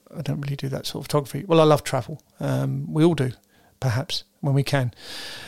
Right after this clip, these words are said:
That's for another day, another story. So, yeah, working on marketing. Um, I, there were a few things that I'd not done right on my marketing. I only found out the other day I wasn't even recording goals, and I thought I was, but I wasn't.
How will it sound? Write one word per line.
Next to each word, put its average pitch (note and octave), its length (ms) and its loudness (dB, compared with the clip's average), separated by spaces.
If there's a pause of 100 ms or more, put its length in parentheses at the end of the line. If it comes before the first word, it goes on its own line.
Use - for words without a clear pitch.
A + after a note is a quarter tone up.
(600)
That's - 160 -4
for - 140 0
another C3+ 260 4
day, C#3 380 2
another C3 200 2
story. C#3 380 2 (920)
So, D#3+ 420 6
yeah, D#3+ 180 6
working F#3 320 6
on E3+ 40 4
marketing. D3+ 520 4
Um, D3 260 6 (300)
I, F#3+ 120 6
there G3 220 2
were G3 60 2
a - 20 0
few A3 200 2
things F3 240 4
that F3 120 0
I'd C#3+ 80 4
not D#3+ 180 4
done C#3+ 180 6
right D#3 200 6
on C#3+ 80 0
my B2+ 80 4
marketing. B2+ 480 2
I C#3 40 2
only D3+ 120 4
found C#3 300 2
out C3+ 80 0
the C3+ 80 -2
other C3+ 140 0
day C#3+ 200 2
I C3 60 0
wasn't C3+ 260 0
even C3 140 2
recording C3 400 2
goals, C#3 360 2
and C#3 160 0
I C3+ 60 2
thought C#3+ 260 0
I C3 40 0
was, C3+ 280 0
but C3 140 -6
I C3 60 0
wasn't. C#3+ 400 -2